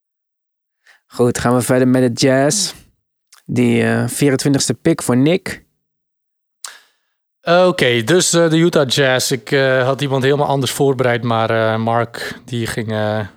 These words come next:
Speaker 2: mijn keuzes jatten, maar that's part of the game, denk ik dan. Ehm,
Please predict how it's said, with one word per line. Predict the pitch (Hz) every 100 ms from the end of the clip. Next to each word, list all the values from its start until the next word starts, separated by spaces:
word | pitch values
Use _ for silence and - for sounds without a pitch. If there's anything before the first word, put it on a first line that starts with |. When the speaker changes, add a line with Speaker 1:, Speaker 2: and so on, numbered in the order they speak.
| _ -
Speaker 2:
mijn | 113 107 104
keuzes | 123 110 104 110
jatten, | 110 107 117
maar | 107 104 98 -
that's | 127 113
part | - 123
of | 110
the | 110 110
game, | 123 135
denk | 127 120
ik | 117
dan. | 120 123 - - - - -
Ehm, | 143 151 160 165 165 170 156